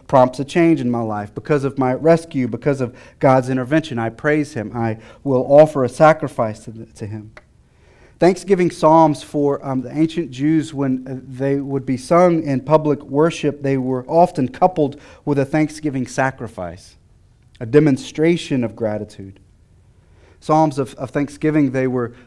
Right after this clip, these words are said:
they were wed with, uh, thank offerings, and these offerings were sacrifices that were made to God, often animal sacrifices to express that gratitude.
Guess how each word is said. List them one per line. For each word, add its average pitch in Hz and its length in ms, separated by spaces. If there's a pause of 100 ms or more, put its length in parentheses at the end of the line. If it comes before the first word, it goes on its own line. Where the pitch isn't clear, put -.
they 131 100
were 127 240
wed 127 720
with, 127 400
uh, 120 180
thank 139 440
offerings, 123 640
and 120 100
these 123 140
offerings 147 580
were 123 60
sacrifices 131 720
that 123 140
were 127 120
made 127 300
to - 200
God, 131 360
often 120 420 (320)
animal 147 320
sacrifices 113 920
to - 140
express 147 540
that 117 220
gratitude. 104 600